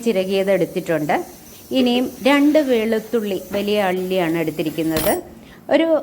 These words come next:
അര ടീസ്പൂൺ ജീരകവും കൂടി ഇതിലേക്ക് ചേർത്ത് കൊടുക്കാം. പിന്നെ നമുക്ക്, നമ്മൾ പച്ചമുളക്, ഏ, കറിയിൽ ചേർത്ത് കൊടുത്തിട്ടുണ്ട്. ഒരു രണ്ട് പച്ചമുളകും കൂടി ഇതിൽ എടുത്ത് അരയ്ക്കാം. തരിതരിപ്പായിട്ട് അരച്ചെടുത്താൽ മതി.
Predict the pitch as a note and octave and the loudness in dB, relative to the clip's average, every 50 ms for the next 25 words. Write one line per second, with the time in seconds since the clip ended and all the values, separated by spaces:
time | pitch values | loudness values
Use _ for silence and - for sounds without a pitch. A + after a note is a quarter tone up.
0 | - A3+ B3+ B3+ B3 B3 A#3+ - B3 A3+ A3 - - - A3 A3 A3 A3+ A3+ - | 0 0 0 2 2 0 0 0 -2 -2 -2 -4 -6 -4 -2 -2 -2 -2 -4 -6
1 | - - F3 D#3+ F3+ G3+ G3 G3 G3 G3+ F#3 G3+ G3+ G#3 G3 F#3 F#3 F3+ F3 E3 | -6 -10 -8 -4 -2 0 2 2 2 2 4 2 2 2 2 2 2 2 2 2
2 | E3 D3+ D3+ D3+ D3+ F3 D3+ E3+ D3+ C3 - - E3+ D3 C3 C3 - - E3+ A#3 | 2 0 -2 -2 -4 -4 -2 -2 -2 -2 -4 -4 -4 -4 -4 -4 -4 -4 -4 -4
3 | E4+ F#4 - - - - - - - - - - - - - - - - - - | -4 -6 -10 -16 -20 -20 -20 -20 -20 -20 -20 -20 -14 -12 -12 -12 -12 -16 -10 -2
4 | - E4 E4 D#4+ E4+ F4 D#4+ C#4+ B3 A#3+ A#3+ C4 C4+ D#4+ F4 - - G#3+ A3+ A3+ | 2 4 4 6 6 4 4 2 0 -2 -2 -2 -2 -2 -4 -6 -8 -6 -4 -2
5 | A3+ A3+ A3+ A#3 A#3 - - - F3 F#3+ G3 G3 F#3+ F#3+ - G#3 G3 - A3+ A3+ | 0 2 2 2 2 0 -2 -6 -10 -10 -6 -4 -4 -2 -2 -4 -2 -2 -2 -2
6 | A#3 A#3+ A#3 C#4+ D4 D4 C#4 - - F#3+ F#3+ F#3 F#3+ F#3+ F#3 F#3 F#3 - G#3+ G#3 | -2 0 2 2 2 2 0 0 0 0 0 2 2 2 0 0 0 0 0 0
7 | G#3 A3+ A#3 - D4 C#4 C#4+ C4+ A#3 A#3 - B3+ A#3 G#3+ A3 A3+ G#3 A3 A#3 C4 | 0 0 0 -2 0 0 0 0 0 2 2 0 0 0 0 -2 -2 -2 -2 -2
8 | F#4 G4+ E4 D4 B3+ C4 B3 A#3 A3 A3 G3+ G#3 G#3 F#3+ G3 - F#3+ F#3 F#3 F#3 | 0 2 4 4 4 4 2 2 0 0 0 0 0 -2 -2 -2 -2 0 0 0
9 | F#3 F#3 F#3 F#3 F3+ F#3 G3+ C#4+ C#4+ F#3 E3 D#3+ F#3 F#3+ E3+ E3 D#3 - - - | 0 0 0 0 0 0 0 0 -2 -2 0 0 2 2 2 0 -2 -4 -6 -6
10 | - F#4 F#4+ - - - - - - D3 D3 D3 C#3 - - - - - - - | -6 -6 -6 -8 -14 -18 -18 -8 -4 0 0 0 0 -2 -4 -10 -10 -10 -14 -16
11 | - - - - - - - - - - - - - - - - - - - - | -16 -18 -20 -20 -20 -20 -20 -20 -20 -20 -20 -20 -20 -20 -20 -20 -20 -20 -20 -20
12 | - - - - - - - - - D4+ C#4+ C#4+ C#4 C#4+ C#4 C#4 C4+ C4+ C4 A#3 | -20 -20 -20 -20 -20 -20 -8 0 2 4 4 4 4 4 2 2 2 0 0 0
13 | G#3 G#3 - C#4+ C4+ A3+ F#3 - - F#3 D#3+ - - C#3+ C#3 C3+ C3 G2+ - | 0 0 0 0 0 0 -2 -2 -4 -4 -2 -2 -2 -2 -2 -4 -6 -8 -12